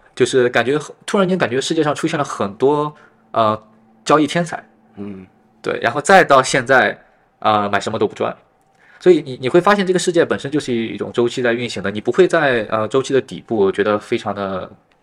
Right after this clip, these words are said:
Speaker 1: 呃，非常的绝望，什么都不敢买，你也不会在周期的顶部觉得，啊，买什么都会赚，就是你可能会以一种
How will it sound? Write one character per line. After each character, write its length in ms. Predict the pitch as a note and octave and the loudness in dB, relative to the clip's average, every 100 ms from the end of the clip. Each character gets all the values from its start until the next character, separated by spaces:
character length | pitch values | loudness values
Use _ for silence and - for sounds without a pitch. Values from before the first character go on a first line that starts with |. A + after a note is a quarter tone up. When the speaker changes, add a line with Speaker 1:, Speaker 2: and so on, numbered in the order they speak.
| - | -8
Speaker 1:
呃， 260 | G2+ F#2+ | -4 -4
非 100 | F#2 | -4
常 100 | G#2+ | -6
的 80 | G#2+ | -6
绝 160 | G#2 F#2 | -4 0
望， 360 | A#2 C3+ F2+ | 2 0 -2
什 100 | - | -8
么 60 | G#2 | -8
都 60 | A2+ | -6
不 100 | A2+ | -2
敢 160 | G#2+ | -2
买， 180 | A2 - - - | -4 -10 -14 -18
你 120 | B2+ C3+ | -4 -2
也 60 | |
不 120 | A#2 | -2
会 120 | A#2 B2 | 2 4
在 140 | A#2+ | 4
周 160 | A#2+ A#2 | 2 0
期 100 | C3 | 0
的 80 | |
顶 160 | A2+ G2 - | 0 -4 -6
部 160 | G#2 | -6
觉 160 | - F#2+ | -2 0
得， 180 | F#2+ F#2 - _ _ - | 0 0 -8 _ _ -4
啊， 120 | A#2+ | -2
买 140 | A2 | -2
什 120 | G2 G#2 | -4 -6
么 60 | |
都 80 | G#2+ | -4
会 140 | A2+ | -4
赚， 340 | G2+ B2+ G#2+ - | -2 -4 -4 -10
就 100 | - | -16
是 80 | G#2+ | -12
你 80 | G#2+ | -12
可 120 | G#2 | -10
能 100 | G2 | -8
会 240 | G2 A2 G2 | -2 -2 -2
以 80 | |
一 40 | G2 | -4
种 220 | G2+ F2+ | -6 -8